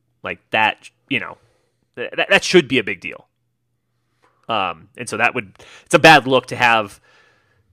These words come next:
a guy who was already a, s-, a superstar and now becomes the biggest name in the sport decides, like,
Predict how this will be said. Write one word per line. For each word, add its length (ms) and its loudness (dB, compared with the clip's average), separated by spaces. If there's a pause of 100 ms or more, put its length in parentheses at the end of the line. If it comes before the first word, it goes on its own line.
(340)
a 80 0
guy 140 2
who 80 0
was 120 0
already 280 2
a, 20 -4
s-, 320 -10
a 40 -6
superstar 640 -8 (120)
and 100 -10
now 220 -4
becomes 560 -12
the 100 -6
biggest 340 -8
name 140 -10
in 80 -14
the 80 -20
sport 420 -16 (1200)
decides, 380 -10
like, 220 -10